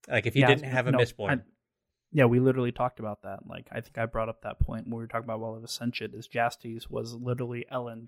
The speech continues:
Speaker 2: without the support of the crew, he didn't have the crew in his corner.
Speaker 1: And then you have another one of his friends who is here with Yeoman, and they basically were like, "Yeah, that was all fun, but we grew, we all grew up."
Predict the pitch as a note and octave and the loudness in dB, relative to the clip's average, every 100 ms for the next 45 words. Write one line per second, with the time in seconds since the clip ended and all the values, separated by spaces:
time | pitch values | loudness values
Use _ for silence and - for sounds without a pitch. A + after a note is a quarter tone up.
0 | - A#2 A#2 A#2 B2 - - A#2+ A#2 A2 | -12 -4 -4 -4 -6 -6 -2 -4 -4 -14
1 | - G#2+ - _ _ - B2 A#2+ A#2+ A#2 | -16 -16 -18 _ _ -8 -2 0 2 0
2 | - A#2 A2 A#2+ - A2+ A2 - A#2+ G#2+ | -2 -6 -10 -12 -8 -8 -8 -12 -14 -14
3 | - - C#3 D3 D#3+ D#3+ C#3 C3+ C3 - | -18 0 4 6 6 4 4 4 2 0
4 | D#3 A#2+ A#2 F#3+ F#3 C3+ A2 G#2+ - G#2 | -4 2 6 8 8 4 0 -4 -4 -2
5 | F#2+ G#2+ - B2 A#2 G#2+ - C3 A#2 A2+ | -2 -4 -2 4 4 2 -6 2 4 4
6 | G2+ A2 C3+ C#3+ G2 G2+ G#2+ - C3+ A#2 | 2 4 4 4 -2 -6 -10 -6 2 2
7 | A2 A2 - - B2+ A#2+ B2 B2+ A#2 B2 | 2 -4 -14 -16 -2 2 4 4 2 -2
8 | A#2 A2+ A2 G#2 G2+ G2 - _ _ _ | -4 -2 0 2 0 -2 -10 _ _ _
9 | - - - D4+ C4+ G3 G3 F3 D3+ C3+ | -20 -16 6 8 8 6 4 2 2 2
10 | - B2 B2 A#2+ B2 C#3 D3 C3 C#3 C#3+ | 2 2 2 2 0 4 4 4 2 2
11 | D3 E3 E3 C#3+ C3+ B2 F#2 - | 4 6 6 4 2 2 0 -8